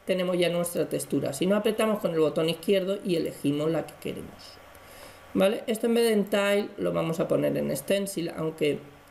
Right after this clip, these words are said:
en tile está bien. Y con eso ya vemos la imagen de fondo que hay. Que esta imagen de fondo la queremos más pequeña, porque la verdad es que así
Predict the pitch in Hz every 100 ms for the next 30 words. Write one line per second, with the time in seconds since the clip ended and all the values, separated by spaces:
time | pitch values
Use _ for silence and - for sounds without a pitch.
0 | - 170 165 156 180 170 151 123 139 135
1 | 117 156 165 170 208 - - - - -
2 | - - - - - - - - - -
3 | - - - - - - - - - -
4 | - - - 254 254 233 240 - 196 254
5 | - - - - - - - - 208 214
6 | 190 190 196 196 180 160 151 - 156 143
7 | 139 143 139 139 139 104 - - - -
8 | - - - - - - - - - 240
9 | 233 269 254 - 226 220 220 214 196 180
10 | 175 170 165 165 - 143 196 202 - 147
11 | 139 143 139 139 135 143 143 160 - 170
12 | 196 233